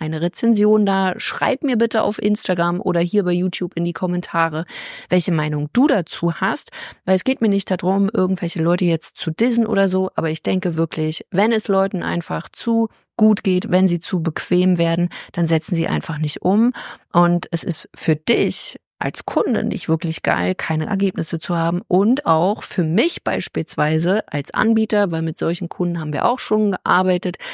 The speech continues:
das sind sozusagen unsere Jammerjuttas,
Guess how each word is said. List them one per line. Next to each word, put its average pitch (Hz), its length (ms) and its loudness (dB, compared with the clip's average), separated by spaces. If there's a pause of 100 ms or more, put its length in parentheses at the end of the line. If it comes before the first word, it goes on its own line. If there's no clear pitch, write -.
(220)
das - 160 -8
sind 180 180 0
sozusagen 170 680 0
unsere 165 380 2
Jammerjuttas, 165 1040 2